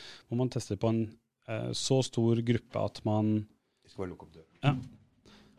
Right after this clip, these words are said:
Speaker 1: Eh, en så stor gruppe at, eh, at, eh, man kan se at det er trygt i en, og at det gir en god effekt på en større,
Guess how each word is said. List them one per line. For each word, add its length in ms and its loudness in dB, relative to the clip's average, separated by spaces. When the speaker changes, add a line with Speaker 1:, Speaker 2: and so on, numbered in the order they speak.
Speaker 1:
Eh, 460 4
en 80 2
så 220 6
stor 300 8
gruppe 440 4
at, 300 -2
eh, 580 6
at, 180 -2
eh, 380 6
man 140 2
kan 160 2
se 200 4
at 160 4
det 160 4
er 60 6
trygt 400 0
i 80 8
en, 160 4
og 380 2
at 80 -6
det 140 -4
gir 220 0
en 220 0
god 260 0
effekt 300 -8
på 100 -4
en 100 -4
større, 300 -2